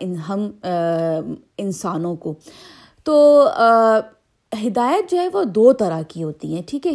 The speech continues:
ہدایت ایک تو یہ ہے کہ قرآن جو ہے وہ ہمارے لیے ہدایت ہے، قرآن آ چکا، ہدایت آ چکی، نالج آ چکی، ٹھیک ہے؟ تو ایک تو ہو گئی قرآن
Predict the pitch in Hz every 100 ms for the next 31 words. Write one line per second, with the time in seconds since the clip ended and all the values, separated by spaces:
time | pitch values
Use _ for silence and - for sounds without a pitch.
0 | 214 180 190 208 269 - 202 240 - 262
1 | 226 233 247 247 339 - - _ _ -
2 | 247 240 233 294 269 247 240 220 208 196
3 | 190 202 196 247 349 240 196 180 170 180
4 | 190 - 170 196 _ _ _ _ _ _
5 | _ _ 220 214 208 311 440 _ - 170
6 | 175 185 165 170 156 190 190 190 247 320
7 | - 180 302 - 160 165 160 _ _ -
8 | 202 202 214 226 330 349 - 180 196 -
9 | 165 170 160 _ _ _ _ _ _ _
10 | _ _ - - 254 330 359 - - -
11 | - _ _ - 277 285 285 285 277 -
12 | _ _ 202 269 254 294 254 240 214 269
13 | 269 220 202 196 240